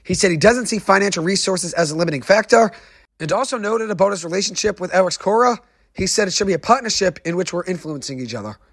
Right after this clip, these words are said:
And that ended up being the case. The Red Sox traded Verdugo, and I'm sure Alex Cora was a big reason behind that.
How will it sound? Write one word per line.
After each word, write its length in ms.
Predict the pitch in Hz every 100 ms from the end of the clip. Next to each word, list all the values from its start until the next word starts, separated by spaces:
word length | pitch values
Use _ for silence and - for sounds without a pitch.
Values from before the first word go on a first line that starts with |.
| _
And 80 | 151
that 120 | 196 233
ended 160 | 233
up 80 | 226
being 140 | 220
the 80 | 202
case. 300 | - 170 -
The 80 | 139
Red 120 | 190
Sox 160 | 233 208
traded 220 | 208 214
Verdugo, 560 | 190 160 190 214 214 208 _ _ -
and 80 | 160
I'm 60 |
sure 220 | 147 233 196
Alex 240 | 196 175
Cora 260 | - 190 180
was 140 | 156
a 40 |
big 220 | 135 185 160
reason 260 | 175 151
behind 300 | 143 127 117
that. 180 | 107 -